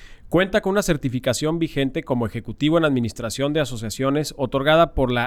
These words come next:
asae en Estados Unidos. Trabajó para la empresa farmacéutica Perrigo Company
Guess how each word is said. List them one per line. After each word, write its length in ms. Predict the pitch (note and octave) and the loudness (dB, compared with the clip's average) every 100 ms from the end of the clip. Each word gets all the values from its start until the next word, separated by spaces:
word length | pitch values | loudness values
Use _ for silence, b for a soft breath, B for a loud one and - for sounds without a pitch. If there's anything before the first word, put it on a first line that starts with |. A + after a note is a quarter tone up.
| - | -4
asae 600 | A2+ - C#3 D3+ F3 D3+ | -6 -4 0 2 2 0
en 100 | A#2+ | -4
Estados 360 | G#2+ B2+ B2+ | -2 -2 -2
Unidos. 440 | A2 G#2 F2 - - b b b | -6 -10 -10 -16 -20 b b b
Trabajó 460 | b E3+ A3 G3 G3+ | b 4 6 4 0
para 160 | G#3 G3 | 2 4
la 80 | |
empresa 280 | D#3 E3 F3 | 2 0 -2
farmacéutica 960 | E3 D3+ B2+ A2+ C#3+ D3+ C#3 C3+ B2 - | 0 0 0 -2 -4 -6 0 2 2 -2
Perrigo 400 | A#2+ A#2+ C#3+ C#3 | -4 0 2 2
Company 500 | D3+ D#3 E3 E3+ F3+ | 2 2 2 0 -2